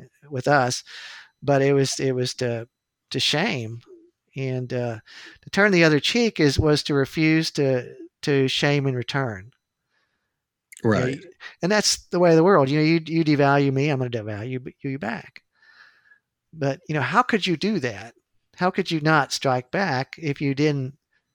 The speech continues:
Speaker 1: if you weren't wear-, wearing the lens of Christ? <laughs> If you saw who that person was, that they had
Speaker 2: Mm-hmm.
Speaker 1: infinite value, you know, they, and, and also that you had infinite value that can't be taken away. But, you know, in other words, you, you see Christ when you're looking at, uh,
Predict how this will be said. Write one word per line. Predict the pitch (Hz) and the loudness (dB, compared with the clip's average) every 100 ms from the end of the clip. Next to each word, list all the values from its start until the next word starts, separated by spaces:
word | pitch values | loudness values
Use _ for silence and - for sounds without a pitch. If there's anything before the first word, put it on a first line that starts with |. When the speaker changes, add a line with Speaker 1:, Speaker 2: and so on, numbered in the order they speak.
| _ _ | _ _
Speaker 1:
if | - | -2
you | 139 | 0
weren't | 147 160 | 2 2
wear-, | 165 165 156 151 | 4 6 6 4
wearing | 156 156 147 | 4 4 4
the | 143 | 4
lens | 147 143 | 4 2
of | 127 | 0
Christ? | - 190 180 117 - - - 175 | -2 0 -2 -2 0 0 -2 -4
<laughs> | 156 - 147 - - - - 135 139 - | -4 -2 -6 -4 -8 -4 -4 -4 -6 -6
If | - 147 | -4 0
you | 156 | 2
saw | 156 185 185 | 4 4 6
who | 180 | 6
that | 170 156 | 6 6
person | - 180 180 160 | 6 4 4 4
was, | 208 175 131 - - - - - - | 4 4 -2 -8 -12 -20 -20 -20 -8
that | 147 | 0
they | 151 156 | 4 6
had | 160 160 | 6 4
Speaker 2:
Mm-hmm. | |
Speaker 1:
infinite | 160 175 156 135 | 4 2 2 2
value, | 156 190 202 139 120 131 - - - | 2 2 0 -2 -8 -12 -20 -20 -12
you | - | -2
know, | 143 | 2
they, | 156 | 4
and, | 170 143 | 2 -4
and | 143 156 143 156 151 | -6 -6 -2 -2 2
also | 170 240 220 | 4 4 2
that | 147 | 0
you | 147 202 | 2 2
had | 247 202 143 | 2 2 2
infinite | 135 127 131 | 0 -2 -6
value | 123 117 131 131 | -4 -2 -2 -2
that | 135 - | -4 -4
can't | 151 139 | -4 -4
be | 135 | -6
taken | - 139 123 | -2 -4 -4
away. | 113 175 151 123 - - - - - _ _ | -8 -6 -8 -10 -16 -20 -20 -20 -20 _ _
But, | 143 135 - _ - _ - | 0 0 -2 _ -20 _ -8
you | 165 | -8
know, | - | -4
in | 160 | 0
other | 175 | 4
words, | 190 151 | 4 4
you, | 170 | 2
you | 170 170 | 2 0
see | 156 160 | 0 0
Christ | 139 165 202 208 - | -2 0 0 0 -2
when | 143 | -2
you're | 135 135 | 0 0
looking | 135 - 131 | 0 -2 -6
at, | 127 127 | -6 -6
uh, | 139 | -8